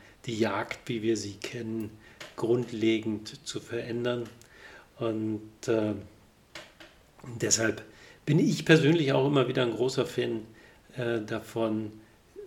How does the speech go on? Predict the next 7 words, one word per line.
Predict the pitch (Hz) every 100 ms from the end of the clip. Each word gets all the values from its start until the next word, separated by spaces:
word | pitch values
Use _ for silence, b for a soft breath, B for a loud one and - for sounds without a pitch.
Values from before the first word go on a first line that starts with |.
| -
ähm, | 120 110 110 110 107 - -
ausstehende | 151 156 156 - - 139 135 127 120 123 - -
Reformationen, | 135 135 120 110 113 - 127 123 131 120 113 B B B B B -
ähm, | 127 113 113 110 107 - _ _ _ _ -
schleunigst | - 117 113 120 110 - - -
selber | 120 110 117 107 101 92 b b b b b b _ _ -
anzugehen, | 110 104 95 - 120 101 104 104 107 113 123